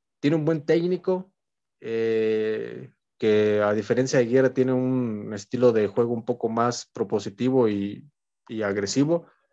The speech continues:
pero no sé si haya sido por el, por el rival que se haya portado así.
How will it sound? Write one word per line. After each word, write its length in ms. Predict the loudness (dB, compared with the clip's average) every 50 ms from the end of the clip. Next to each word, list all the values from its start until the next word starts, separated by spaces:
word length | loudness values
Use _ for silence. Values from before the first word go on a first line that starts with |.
| _ _ _ _ _ _ _ _ _ _ _ _ _ _ _
pero 1300 | 4 6 8 8 10 10 10 10 10 10 10 8 8 8 8 6 6 6 4 2 2 0 0 -2 -4 -8 -10
no 200 | -6 -2 0 0
sé 140 | 0 0 0
si 140 | 0 2 4
haya 180 | 6 6 6 4
sido 300 | 4 4 4 2 4 4
por 160 | 4 2 4
el, 220 | 2 0 -4 -6 -10 -14 -8 -4
por 140 | -2 0 0
el 100 | 0 -2
rival 340 | -2 0 0 2 0 0
que 120 | 0 -2 -2
se 120 | 0 0
haya 380 | 0 2 2 2 0 0 -2 -4
portado 420 | -8 -8 -8 -6 -4 -4 -2 -4
así. 460 | -4 -6 -6 -6 -6 -6 -6 -10 -14